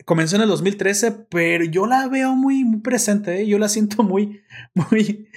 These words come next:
muy al corriente de lo que nos está sucediendo en el mundo. Solamente ustedes lo decidirán. La saga de la purga, las cinco películas, son una pasada. Yo se las recomiendo. Ahora, no sé si las pueden encontrar todas en una sola plataforma de jalón.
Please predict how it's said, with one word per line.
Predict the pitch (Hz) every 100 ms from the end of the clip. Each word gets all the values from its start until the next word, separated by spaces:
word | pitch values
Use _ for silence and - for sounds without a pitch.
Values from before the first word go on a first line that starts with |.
| - - -
muy | 156 185
al | 226
corriente | 208 165 165 202 214
de | 165
lo | 135
que | 139
nos | 135 127
está | 165
sucediendo | 156 147 143 151
en | 143
el | 127
mundo. | 135 160 226 - - - - _ _
Solamente | - 156 156 156
ustedes | 151 151 147 147 143 -
lo | 151 139
decidirán. | 127 135 120 104 - _ _ _ _ _ _ _ -
La | 139
saga | 135 180 180
de | 151
la | 139
purga, | 190 202 226 - _ _
las | 135 127
cinco | 165 160
películas, | 151 156 175 214 214 - _ - -
son | - 147 156 147 _
una | 151 165 160 _ -
pasada. | 123 - 117
Yo | 110
se | 123 139
las | 127
recomiendo. | 139 131 120 110 - - - - - - - -
Ahora, | 156 165
no | 202
sé | 220
si | 214
las | -
pueden | 190 190
encontrar | 165 151 165
todas | 160 170 160
en | 156
una | 156
sola | 156 156
plataforma | 139 127 131 147
de | 143
jalón. | 139 131 185 196